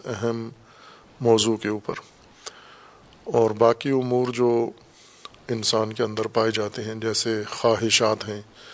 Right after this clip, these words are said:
شہوات ہیں، ہوس ہے اور دیگر حواشی انسان کی حیات کے،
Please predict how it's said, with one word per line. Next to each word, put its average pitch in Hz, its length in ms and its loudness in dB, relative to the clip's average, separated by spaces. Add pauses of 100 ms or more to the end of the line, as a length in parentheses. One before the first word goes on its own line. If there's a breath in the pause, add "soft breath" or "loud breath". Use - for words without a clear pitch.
(560 loud breath)
شہوات 113 760 2
ہیں، 107 140 -2 (100)
ہوس 110 380 4
ہے 107 240 0
اور 110 280 -6
دیگر 117 460 2 (1160 loud breath)
حواشی 113 540 4
انسان 113 540 -2
کی 110 140 -10 (120)
حیات 110 400 -6
کے، 123 260 -6